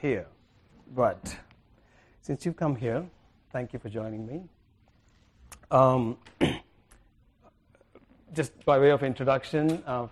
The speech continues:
for some of you, um, my name, um, my name is Ramesh. I have been coming to Common Ground for about twelve, thirteen years. I'm a psychiatrist by profession, and, uh, I do some workshops, and I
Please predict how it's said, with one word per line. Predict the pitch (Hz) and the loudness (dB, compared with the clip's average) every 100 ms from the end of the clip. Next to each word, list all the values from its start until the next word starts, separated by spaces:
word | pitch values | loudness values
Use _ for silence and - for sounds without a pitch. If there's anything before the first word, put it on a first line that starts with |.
| - | -6
for | 123 113 - | -6 -4 -6
some | 127 | -6
of | 120 120 | -6 -2
you, | 117 123 135 143 _ - | -2 -2 -6 -16 _ -10
um, | 117 113 110 110 107 - _ _ _ - | -6 -6 -6 -12 -16 -20 _ _ _ -6
my | 131 | -4
name, | 131 131 - | -2 -2 -4
um, | 123 117 _ | -8 -10 _
my | 120 | -2
name | 123 | 0
is | 117 | 0
Ramesh. | 123 120 143 190 - - | -2 2 2 2 -2 -10
I | - 127 120 120 | -2 0 2 -2
have | 113 120 | -2 -6
been | 113 120 117 | -4 -4 -4
coming | 117 120 | -4 -4
to | 117 | -6
Common | 110 123 120 120 | -6 -6 -4 -4
Ground | 117 123 123 | -4 -6 -4
for | 127 | -6
about | 117 120 123 | -2 -4 -6
twelve, | - 117 113 | -4 -4 -2
thirteen | 117 107 110 | -4 -2 -2
years. | 110 123 175 - - - - - - - 131 | -2 -4 -8 -16 -20 -18 -16 -18 -20 -12 -6
I'm | 117 | -6
a | |
psychiatrist | - 110 117 120 113 113 | -6 -8 -6 -6 -6 -6
by | 117 | -6
profession, | 104 107 135 135 - 156 160 151 - _ - - - - - | -8 -6 -4 -4 -4 -4 -4 -6 -14 _ -20 -20 -20 -20 -10
and, | 113 113 117 113 117 | -6 -4 -4 -4 -4
uh, | - 113 101 98 95 92 92 _ _ _ _ | -4 -4 -4 -6 -10 -14 -20 _ _ _ _
I | 127 | -6
do | 117 | -4
some | 131 139 135 | -4 -2 2
workshops, | 135 123 147 143 143 - - - | 2 0 -2 -2 -2 -8 -20 -18
and | 113 110 113 110 | -12 -8 -8 -6
I | 113 107 | -6 -6